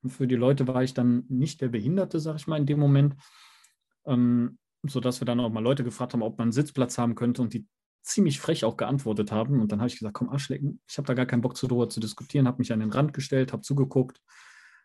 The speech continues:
Und das ging,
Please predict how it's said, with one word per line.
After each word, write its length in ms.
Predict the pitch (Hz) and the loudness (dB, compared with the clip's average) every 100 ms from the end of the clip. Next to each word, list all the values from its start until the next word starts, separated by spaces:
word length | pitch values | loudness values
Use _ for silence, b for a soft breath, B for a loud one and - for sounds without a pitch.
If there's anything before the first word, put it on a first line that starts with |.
| _ | _
Und 580 | 143 113 107 107 104 - _ _ _ _ _ _ _ _ _ | -4 0 2 0 -2 -12 _ _ _ _ _ _ _ _ _
das 180 | - 110 | -10 -4
ging, 520 | 123 127 120 113 107 | 4 6 6 2 -2